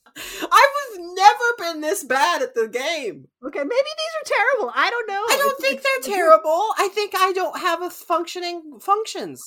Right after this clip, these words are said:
Speaker 2: Also, we haven't done the chopping, but we haven't been on the block in quite some time. So
Speaker 1: I'm
Speaker 2: we're
Speaker 1: so
Speaker 2: not in
Speaker 1: used
Speaker 2: that
Speaker 1: to,
Speaker 2: zone.
Speaker 1: I'm so used to screaming answers in, over the span of fifty whole seconds instead of ten individual moments of terror.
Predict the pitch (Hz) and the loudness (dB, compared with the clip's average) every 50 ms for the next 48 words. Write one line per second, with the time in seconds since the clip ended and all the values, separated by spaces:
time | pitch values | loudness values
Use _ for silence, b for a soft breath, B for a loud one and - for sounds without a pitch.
0 | - 285 320 - - 554 440 359 453 330 370 339 359 427 302 302 320 302 302 311 | 0 2 2 4 4 4 2 2 2 2 2 0 0 -2 -4 -4 -4 -4 -2 -2
1 | 285 262 - 339 311 330 359 320 277 262 254 262 269 339 381 330 392 311 311 311 | -4 -2 -2 0 0 0 0 -2 -6 -6 -6 -4 -2 -4 -4 -4 -4 -4 -2 -2
2 | 320 320 302 294 294 233 277 285 311 349 359 320 - - - 196 196 180 165 165 | 0 0 0 -2 -2 -2 0 2 4 6 6 4 2 0 -4 -12 -10 -12 -8 -6
3 | - - 269 262 - 262 247 - 311 247 202 165 - - - - 370 415 - - | -4 -4 -4 -2 -4 -6 -6 -6 -6 -8 -8 -12 -16 -12 -8 -6 -6 -6 -6 -6
4 | - - 440 403 - - - - 254 247 247 233 381 370 269 262 233 180 - - | -6 -4 -2 -2 -2 0 0 0 0 -2 -2 -4 -4 -4 -4 -4 -6 -8 -12 -16
5 | - - _ - - 381 381 - - 392 339 339 349 349 - 339 320 - - - | -20 -18 _ -8 -8 -8 -6 -6 -8 -8 -6 -6 -8 -10 -10 -12 -10 -10 -12 -10
6 | 320 339 349 349 349 349 339 320 320 294 - _ - 302 359 403 415 - - 427 | -10 -10 -8 -8 -8 -8 -8 -10 -12 -14 -16 _ -10 -8 -8 -8 -8 -8 -8 -8
7 | 415 359 - 262 240 240 240 _ _ - 202 - 233 240 247 247 240 240 - 254 | -8 -8 -10 -12 -12 -14 -16 _ _ -12 -8 -8 -6 -6 -6 -8 -10 -10 -10 -10
8 | 240 233 226 226 226 - 302 320 330 - - 269 262 254 285 269 330 359 - - | -8 -8 -8 -10 -10 -12 -12 -12 -12 -12 -12 -12 -8 -6 -4 -4 -4 -6 -8 -8
9 | 277 262 262 220 190 185 196 202 208 - 226 208 202 196 - - 269 277 254 233 | -10 -8 -8 -10 -10 -10 -12 -12 -8 -8 -6 -6 -8 -8 -10 -8 -8 -8 -6 -6
10 | 220 226 240 254 214 226 220 240 220 220 214 208 214 220 214 220 220 220 208 190 | -6 -6 -6 -8 -12 -12 -10 -6 -4 -4 -4 -4 -4 -6 -4 -6 -6 -8 -10 -12
11 | - - 233 220 277 294 294 233 190 190 202 220 254 | -8 -6 -2 0 0 0 0 -2 -6 -6 -6 -8 -10